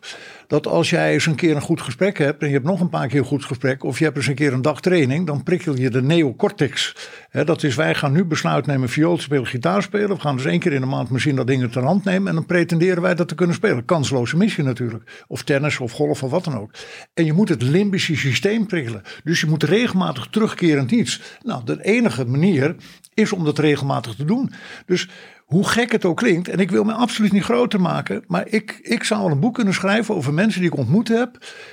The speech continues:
die tien of twintig of dertig keer een gesprek hebben gehad met een, eh, met een psycholoog.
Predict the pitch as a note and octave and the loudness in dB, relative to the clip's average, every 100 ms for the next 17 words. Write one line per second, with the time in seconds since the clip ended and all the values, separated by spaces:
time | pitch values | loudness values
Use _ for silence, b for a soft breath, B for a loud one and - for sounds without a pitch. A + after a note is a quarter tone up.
0 | - D#3+ D#3 A#3 A3+ B2 G#3+ F#3 C#3+ A#2+ | -4 -2 2 2 2 0 0 0 -2 0
1 | A3 A3 - E3 C3+ C3 F#3 D3+ D3+ C3 | 0 0 0 0 0 -2 -2 0 -2 -2
2 | D3+ C#3 C#3+ C3+ C#3 B2+ C3 B2+ C#3 B2+ | -2 -2 -2 -2 -2 -2 -4 -4 -4 -2
3 | A#2+ D3+ C3+ D3+ A3 A#3 | 0 0 2 0 0 -4